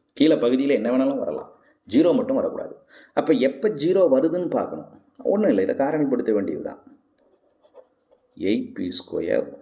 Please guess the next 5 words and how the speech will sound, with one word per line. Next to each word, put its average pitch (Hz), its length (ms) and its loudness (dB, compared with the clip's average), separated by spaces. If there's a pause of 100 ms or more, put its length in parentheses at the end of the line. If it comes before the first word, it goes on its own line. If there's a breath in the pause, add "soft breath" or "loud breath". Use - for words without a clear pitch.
(640)
பிளஸ் - 340 -6 (120)
பதிமூணு 101 500 -2 (120)
பி 117 160 0 (440)
பிளஸ் 110 300 -2
அஞ்சு. 76 300 -10